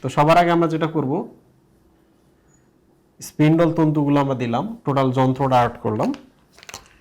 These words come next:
এই যে দেখেন, ক্রোমাটিকটার ছবি আর্ট করলাম আমরা। এবং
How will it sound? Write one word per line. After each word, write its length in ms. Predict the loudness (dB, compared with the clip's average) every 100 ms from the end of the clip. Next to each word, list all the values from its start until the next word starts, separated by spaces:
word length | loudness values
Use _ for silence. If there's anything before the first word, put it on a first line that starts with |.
| _ _ -18 -18 _ -20 _ 2 4
এই 80 | 4
যে 60 | 2
দেখেন, 220 | -4 -10 -16 -20 _ _ _ _ _ _ _ _ _ _ _ _ _ _ _ _ _ _ _ _ _ _ _ _ _ _
ক্রোমাটিকটার 560 | 0 2 2 0 -4 -4 -2
ছবি 160 | 0 0
আর্ট 100 | 0
করলাম 180 | -2 0 -2
আমরা। 160 | -4 -6 -10 _ _ _ _ _ _ _ _ _ _ _ _ -6
এবং 120 | -2